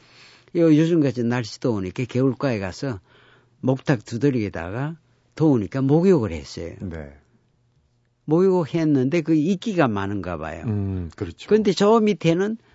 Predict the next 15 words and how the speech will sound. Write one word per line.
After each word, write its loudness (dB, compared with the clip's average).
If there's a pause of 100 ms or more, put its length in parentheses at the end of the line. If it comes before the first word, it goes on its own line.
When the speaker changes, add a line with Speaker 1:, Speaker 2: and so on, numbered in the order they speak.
(280)
Speaker 1:
쫄병 4
스님들이 0
열네 4
명이 2
있었대요. -6
Speaker 2:
어. -20 (260)
Speaker 1:
그때 -2 (240)
큰 -2
스님 2
목욕하니까 2
홀랑벗은 2
걸 0
보니까 -8 (480)
신기하잖아요. -4
Speaker 2:
네. -16